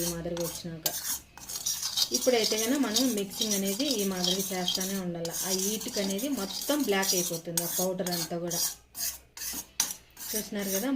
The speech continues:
మొత్తం కూడా బ్లాక్ అనేది అయిపోతుంది. ఈ మాదిరిగా అయితే బ్లాక్ కలర్ అనేది వచ్చేసింది చూడండి. మనము కొంచెం పొగ వచ్చని, కలర్ చేంజ్ అవుతానే స్టవ్ అనేది ఆఫ్ చేసుకొని ఆ హీట్కే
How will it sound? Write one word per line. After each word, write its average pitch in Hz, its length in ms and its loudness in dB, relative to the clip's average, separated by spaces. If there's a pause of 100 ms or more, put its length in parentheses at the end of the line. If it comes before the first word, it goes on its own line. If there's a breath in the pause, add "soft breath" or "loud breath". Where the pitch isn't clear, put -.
మొత్తం 190 300 0 (120)
కూడా 202 140 0 (120)
బ్లాక్ 180 340 2
అనేది 180 260 2
అయిపోతుంది. 170 600 -2 (3000)
ఈ 277 120 -2
మాదిరిగా 240 380 0
అయితే 247 160 0 (100)
బ్లాక్ 214 320 4
కలర్ 220 260 2
అనేది 202 280 -2
వచ్చేసింది 190 480 -4
చూడండి. 196 340 -2 (180)
మనము 214 280 0 (240)
కొంచెం 226 340 0 (140)
పొగ 208 140 2 (100)
వచ్చని, 208 400 -2
కలర్ 208 260 0 (320)
చేంజ్ 202 300 -2
అవుతానే 196 420 -2
స్టవ్ 196 260 0
అనేది 202 280 -2
ఆఫ్ 185 120 -2 (120)
చేసుకొని 202 460 -2 (600 loud breath)
ఆ - 20 4 (160)
హీట్కే 269 480 2